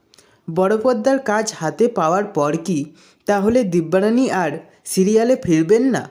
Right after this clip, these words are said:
দর্শকদের মধ্যেও একই কৌতূহল, তাদের প্রিয় ফুলকি কি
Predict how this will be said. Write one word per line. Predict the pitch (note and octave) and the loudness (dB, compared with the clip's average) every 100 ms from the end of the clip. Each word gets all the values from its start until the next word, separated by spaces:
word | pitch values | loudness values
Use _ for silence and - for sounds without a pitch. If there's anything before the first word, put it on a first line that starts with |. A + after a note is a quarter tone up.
| - _ _ _ _ - | -18 _ _ _ _ -4
দর্শকদের | F3 F#3+ F#3 A#3+ A#3 C#4+ C#4 | -2 -2 2 2 2 2 4
মধ্যেও | G3+ G3 F#3+ B3+ - | 4 2 2 2 0
একই | E3+ G3 A#3+ | -2 0 0
কৌতূহল, | A#3+ F3 E3 C#3 A#2+ - - _ - - - | 2 0 0 -4 -8 -12 -18 _ -20 -20 -2
তাদের | G#3 G#3 C4+ | -2 2 0
প্রিয় | C#4 G#3 G#3+ C4 | 0 0 2 2
ফুলকি | - G3 F#3+ A#3+ | 2 -2 -2 -4
কি | A3+ | 0